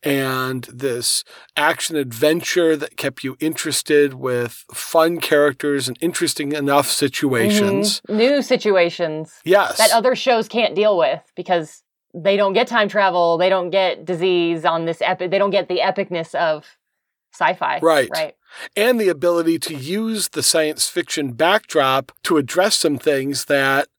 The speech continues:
Speaker 1: other shows didn't get to address either.
Speaker 2: Right.
Speaker 1: Because it's okay to talk about racism and prejudice when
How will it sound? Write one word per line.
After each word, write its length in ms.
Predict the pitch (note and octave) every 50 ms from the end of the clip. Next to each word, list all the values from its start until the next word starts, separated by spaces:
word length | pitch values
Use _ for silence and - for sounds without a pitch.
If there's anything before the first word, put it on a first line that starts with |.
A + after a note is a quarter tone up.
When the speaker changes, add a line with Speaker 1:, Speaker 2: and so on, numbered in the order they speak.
| _ C#3
Speaker 1:
other 220 | B2+ A#2+ B2+ A#2+
shows 280 | - - C3+ B2+ A#2 -
didn't 200 | D3 C3 B2 A#2+
get 140 | B2+ B2
to 100 | - -
address 320 | A#2+ G#2 A#2 A2 A2 - -
either. 400 | E3 G#3 F3+ - - - - - _ -
Speaker 2:
Right. 300 | D#3+ E3 D#3+ D#3 D3+ - - - - -
Speaker 1:
Because 680 | - C#3+ C3+ D#3+ D3+ C#3+ C#3 C3+ C3+ C3 B2 B2 - - _
it's 200 | - C#3+ C#3 - -
okay 380 | E3+ D#3+ D#3+ D#3 - F3+ F#3+ G#3+
to 80 | G3
talk 260 | - - C#3 C3+ - -
about 300 | B2+ C3+ B2+ B2+ B2 -
racism 560 | C3+ C3+ B2+ B2 - C#3 A#2+ - B2+ B2 A#2+
and 100 | A2+ -
prejudice 500 | - C#3 B2+ A#2 A#2+ A#2 B2 B2 A2 - B2 A#2+ A2+ A2+ A2 A2+ - - - - - - -
when 680 | C#3 C3+ C3+ C3+ C3 B2+ B2+ B2+ B2+ B2 B2 A#2 A#2